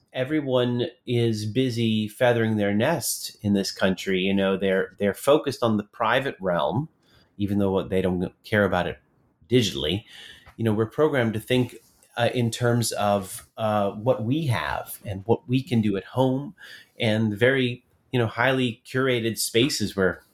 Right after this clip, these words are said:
we'll, we'll only let few people in that look just like me into my basement bar or my backyard pool. And the solution to overcoming this kind of isolation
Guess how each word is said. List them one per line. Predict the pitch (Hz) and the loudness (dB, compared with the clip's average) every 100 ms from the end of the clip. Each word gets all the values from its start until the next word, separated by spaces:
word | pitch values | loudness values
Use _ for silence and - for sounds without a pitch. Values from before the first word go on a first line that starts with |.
| - | -8
we'll, | 95 107 110 - - _ _ - - - _ | 0 2 2 -4 -18 _ _ -20 -18 -20 _
we'll | 110 107 104 - | -2 -2 -2 -6
only | 104 120 127 | -4 -2 0
let | 120 120 | 0 -2
few | - 156 165 | -4 -2 -2
people | 151 147 143 | -2 -2 2
in | 165 143 | 2 4
that | 107 113 | 2 0
look | 127 | -2
just | - 170 | -2 -2
like | 190 175 | 0 0
me | 151 180 104 - | 0 0 0 -6
into | 101 101 - 104 101 92 | -4 -4 0 0 0 -2
my | 98 95 | -2 0
basement | 95 98 - 101 92 90 | 2 0 0 0 0 0
bar | 95 98 95 95 90 | 2 2 2 0 -2
or | 80 | -4
my | 78 80 - | -6 -4 -2
backyard | 92 92 - 92 90 87 - | 0 0 0 2 2 0 -6
pool. | - 120 104 - - - - - - - | -2 0 0 -4 -18 -18 -18 -20 -16 -4
And | 117 117 113 _ _ - - - | 0 0 -2 _ _ -20 -8 -2
the | 135 | -2
solution | 147 156 202 170 | 0 0 0 -2
to | 139 | 0
overcoming | 135 127 120 147 196 165 | 0 0 0 0 2 2
this | 120 - | 0 -2
kind | 123 117 | -2 0
of | 110 | 0
isolation | 95 104 - 104 98 95 - 104 92 | 0 -2 -2 0 0 0 0 0 0